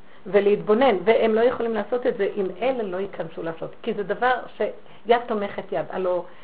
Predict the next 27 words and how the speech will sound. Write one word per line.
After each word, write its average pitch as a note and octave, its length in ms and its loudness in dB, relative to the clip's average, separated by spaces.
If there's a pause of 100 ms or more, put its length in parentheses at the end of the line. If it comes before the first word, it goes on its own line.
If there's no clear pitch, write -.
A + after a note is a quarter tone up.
(140)
כל B3+ 180 4
עם A#3 100 0
ישראל G#3+ 360 0
זה F#3+ 60 -4
פלג G3+ 260 0
גוף G3+ 220 -6
האחד F3+ 320 0
גדול. E3+ 320 -2 (840)
אז - 160 -2
כל D#4+ 200 8
העבודה C4+ 300 6
שלנו A#3+ 320 -2
בעבוד-, F#3+ 540 0
החלק D#4+ 420 0
הזה A#3 140 2 (100)
של G#3 100 -2
העבודה F#3+ 440 -2 (280)
זה F3+ 100 -4
להתחיל F#3 360 -4
להציץ G3+ 300 -4 (120)
פנימה G#3+ 260 -4
לתוך F#3 320 -4
מהלכי F3 340 -4
הנפש E3+ 560 -8 (220)
ולהיכנס G#3 480 -2
לעולם F3+ 420 -2
האמת. F3 540 0